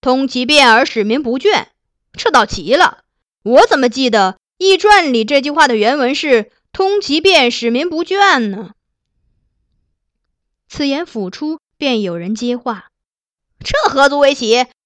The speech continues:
如今谁不知道？事关偏爱外甥儿呀！” <laughs> 周遭举子闻之皆笑。欧阳修神态尚算镇定，但面色也不禁微微一变。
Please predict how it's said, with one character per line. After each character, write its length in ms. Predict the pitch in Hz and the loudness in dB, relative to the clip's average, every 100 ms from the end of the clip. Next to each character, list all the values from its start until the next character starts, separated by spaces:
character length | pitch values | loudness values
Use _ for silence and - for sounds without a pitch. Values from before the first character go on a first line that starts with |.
| _ _ | _ _
如 180 | 214 262 | -6 -2
今 160 | 294 | -2
谁 180 | 240 262 | 0 0
不 140 | 440 | 0
知 140 | 302 254 | 0 2
道？ 300 | 226 180 - _ _ _ | 2 0 -4 _ _ _
事 260 | - 262 240 | -6 0 4
关 240 | 262 262 | 4 4
偏 200 | 285 285 | 2 2
爱 220 | 294 254 | 4 4
外 200 | 330 339 | 4 2
甥 160 | 311 359 | 2 2
儿 280 | 262 170 285 | 4 2 2
呀！” 380 | 392 226 190 - | 2 2 0 -12
<laughs> 680 | - 427 381 381 302 294 - _ _ _ _ _ _ _ _ _ _ _ _ _ _ _ _ _ _ _ _ _ - | -4 0 2 2 2 -2 -4 _ _ _ _ _ _ _ _ _ _ _ _ _ _ _ _ _ _ _ _ _ -10
周 240 | 330 359 | -6 -4
遭 180 | 349 349 | -4 -4
举 220 | - 277 | -4 -8
子 300 | 294 190 - - | -6 -6 -6 -8
闻 220 | 185 220 | -8 -6
之 140 | 254 | -8
皆 220 | 220 254 | -8 -8
笑。 380 | 254 262 208 - _ _ _ _ _ _ | -8 -10 -14 -18 _ _ _ _ _ _
欧 180 | - 339 | -8 -6
阳 180 | 311 311 | -4 -6
修 260 | 302 339 330 | -8 -8 -8
神 280 | - 185 | -8 -8
态 200 | 254 339 | -8 -8
尚 200 | 262 240 | -8 -8
算 220 | 202 208 196 | -6 -6 -4
镇 260 | 233 196 | -4 -6
定， 220 | 175 165 175 _ _ | -8 -14 -16 _ _
但 160 | 240 240 | -4 -2
面 300 | 269 277 208 | -2 -4 -6
色 340 | - 190 185 _ | -6 -8 -8 _
也 140 | 202 185 | -8 -6
不 140 | 214 | -8
禁 220 | 208 233 | -6 -4
微 180 | 226 233 | -2 -4
微 160 | 220 226 | -4 -6
一 200 | 170 175 | -8 -12
变。 300 | 226 214 | -8 -8